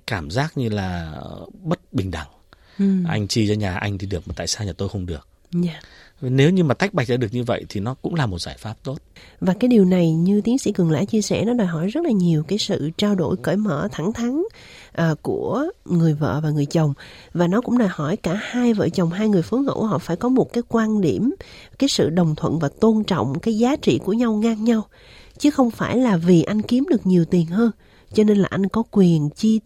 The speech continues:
Speaker 2: ờ, chi trả hoặc là chăm sóc cho gia đình của anh nhiều hơn là gia đình của tôi. Bởi vì tôi phải ở nhà, ờ, tôi chăm sóc con cái, tôi làm nội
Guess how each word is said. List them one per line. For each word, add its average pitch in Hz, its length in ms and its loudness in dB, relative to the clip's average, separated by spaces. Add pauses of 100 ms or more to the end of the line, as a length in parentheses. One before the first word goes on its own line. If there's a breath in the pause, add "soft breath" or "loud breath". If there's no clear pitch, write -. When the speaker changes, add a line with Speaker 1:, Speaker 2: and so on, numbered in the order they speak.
(120)
Speaker 2:
ờ, 185 180 0 (100)
chi 220 140 0
trả 180 320 -2 (220)
hoặc 214 220 -2
là 156 200 2
chăm 214 240 -2
sóc 294 260 -6
cho 214 80 0
gia 202 120 2
đình 156 200 0
của 170 80 -4
anh 190 240 -2
nhiều 185 240 4
hơn 202 340 0
là 170 60 -2
gia 170 140 -2
đình 156 160 -4
của 120 120 -4
tôi. 208 240 2 (280 loud breath)
Bởi 156 120 2
vì 185 100 4
tôi 185 200 0
phải 135 140 -2
ở 95 80 -2
nhà, 175 480 2 (300 loud breath)
ờ, 143 180 0
tôi 180 100 0
chăm 190 180 -2
sóc - 220 -2
con 202 160 0
cái, 208 280 -2
tôi 254 120 2
làm 151 160 2
nội 131 100 0